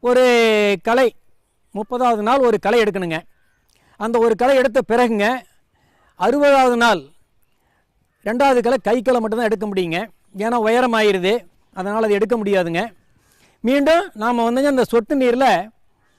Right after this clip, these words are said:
ஆல் நைன்டீன், அதாவது பத்தொன்பது பத்தொன்பதுங்கிற உரத்தை வந்து எங்ககிட்ட இருக்கக்கூடிய அந்த உர டேங்க்ல போட்டுங்க, ஏழு நாளைக்கு ஒரு தடவை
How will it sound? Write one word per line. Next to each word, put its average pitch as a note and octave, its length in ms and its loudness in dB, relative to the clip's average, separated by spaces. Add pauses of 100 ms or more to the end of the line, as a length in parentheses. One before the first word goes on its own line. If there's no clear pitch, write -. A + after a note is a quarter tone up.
(320)
ஆல் C#4+ 280 2 (220)
நைன்டீன், A#3+ 400 0 (200)
அதாவது A#3 300 -2
பத்தொன்பது C#4+ 480 -2
பத்தொன்பதுங்கிற B3 540 0 (140)
உரத்தை A#3 360 0
வந்து G3 220 0 (800)
எங்ககிட்ட A#3+ 480 0
இருக்கக்கூடிய A#3 460 0 (600)
அந்த A3+ 200 -2 (240)
உர B3 80 2 (680)
டேங்க்ல A#3+ 280 0 (100)
போட்டுங்க, G3 340 -2 (920)
ஏழு C4 340 2
நாளைக்கு C4+ 340 2
ஒரு A#3 120 2
தடவை A3+ 220 2